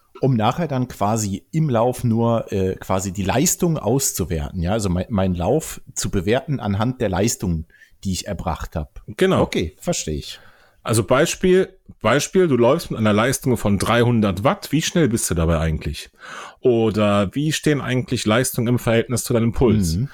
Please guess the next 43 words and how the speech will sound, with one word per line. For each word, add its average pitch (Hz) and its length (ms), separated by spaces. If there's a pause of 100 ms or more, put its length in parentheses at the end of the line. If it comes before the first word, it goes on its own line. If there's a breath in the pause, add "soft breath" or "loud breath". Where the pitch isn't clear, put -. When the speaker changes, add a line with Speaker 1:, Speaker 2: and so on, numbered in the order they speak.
(200 loud breath)
Speaker 2:
Wir 107 100
haben 117 220
letztes 135 320
Mal 131 160
so 113 160
oft 127 280
zum 117 160
Beispiel 104 680
die, 95 340 (100)
die 82 220
Geschwindigkeit 127 680
im 90 120
Verhältnis 87 420
zum 87 160
Puls 90 400
gesehen. 80 320
Speaker 1:
Mhm. 151 120 (580)
Speaker 2:
Ja, 101 160
das 120 160
sind 123 120
solche 113 240
Dinge, 120 280
die 110 160
eben 104 180
auch 101 200
bei 101 140
dieser 95 300
V-Dot 101 520
von 104 220
Jack 92 200
Daniels 117 420
oder 101 180
V 104 240
O 98 80
zwei 95 240
Max-Schätzung, 113 880 (640 loud breath)
ähm, 101 340 (140)
reinspielen. 98 680
Das 92 120
sind 104 160
solche, 110 480
solche 107 240
Verhältnisse. 107 680